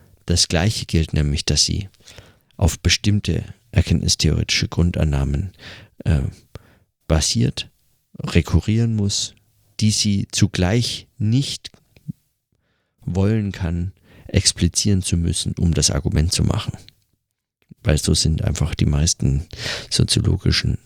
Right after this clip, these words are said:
Argumente gestrickt und die meisten soziologischen Theorien, sie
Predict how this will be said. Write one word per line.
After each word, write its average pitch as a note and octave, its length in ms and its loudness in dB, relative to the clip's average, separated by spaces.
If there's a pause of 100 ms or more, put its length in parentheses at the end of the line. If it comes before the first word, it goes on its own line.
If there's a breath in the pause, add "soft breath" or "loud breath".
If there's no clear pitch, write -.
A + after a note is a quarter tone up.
(100)
Argumente D#2 680 0 (480 loud breath)
gestrickt - 460 0 (100)
und E2 100 2
die E2 180 2
meisten - 380 0
soziologischen D#2+ 600 0
Theorien, E2 520 2
sie E2 300 -2